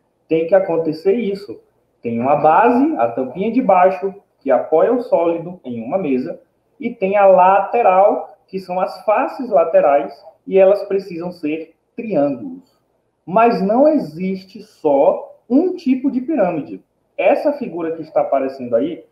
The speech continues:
é uma pirâmide. Existem outras pirâmides, e assim como na aula anterior a gente viu lá no, no, nos prismas, o que dá nome, o que vai dar nome para a pirâmide é a sua base, é a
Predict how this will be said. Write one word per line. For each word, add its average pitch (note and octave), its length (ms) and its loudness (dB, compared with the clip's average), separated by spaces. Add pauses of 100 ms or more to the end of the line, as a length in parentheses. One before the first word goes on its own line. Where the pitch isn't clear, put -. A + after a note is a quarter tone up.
(120)
é E3+ 160 0
uma A3 360 2
pirâmide. G#2+ 640 -4 (340)
Existem F#3+ 580 -6
outras A#3+ 640 4
pirâmides, F3+ 760 -6 (100)
e A#3 140 -2
assim C4 460 2
como D#4 240 2
na C4 120 2
aula G3 260 6
anterior D3+ 560 0
a C#3 60 0
gente D#3 320 -10
viu C#3 200 -4
lá F#3 160 2
no, F#3+ 240 -4
no, C#3+ 260 -8
nos C3 240 -10
prismas, E3 640 -8 (300)
o - 100 -12
que - 160 -8
dá B3 220 2
nome, G3 640 2 (360)
o B2+ 80 -20
que D#3 140 -14
vai F3+ 160 0
dar B3+ 180 2
nome G#3+ 300 0
para D#3 240 2
a - 40 -2
pirâmide C#3 640 -4
é - 80 0
a - 80 2
sua G3+ 320 -2
base, C#3 460 2 (520)
é D3 80 2
a D#3+ 160 2